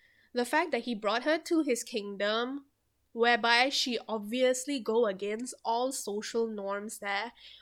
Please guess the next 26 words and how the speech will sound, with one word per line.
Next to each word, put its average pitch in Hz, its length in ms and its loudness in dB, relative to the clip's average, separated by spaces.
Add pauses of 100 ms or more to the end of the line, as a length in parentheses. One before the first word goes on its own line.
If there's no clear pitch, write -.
(100)
whereby 240 400 4
her 269 320 0
appearance 202 800 -4 (300)
wasn't 247 400 2
something 233 520 -4
she - 360 0
loved, 190 540 -2 (280)
whereby 233 400 4
everyone 285 480 2
else, 214 400 0
every 247 240 -4
other 233 300 2
mermaid, 208 480 -2
merman 233 640 -2
in 202 280 -12
that 226 240 -2 (140)
kingdom 214 640 -4
saw 233 400 -2
her 240 380 -2
as - 340 -6
everything 233 680 -4
except - 600 -6 (560)
great, 185 340 -4
saw 233 260 2
her 247 200 -2
as 208 400 -4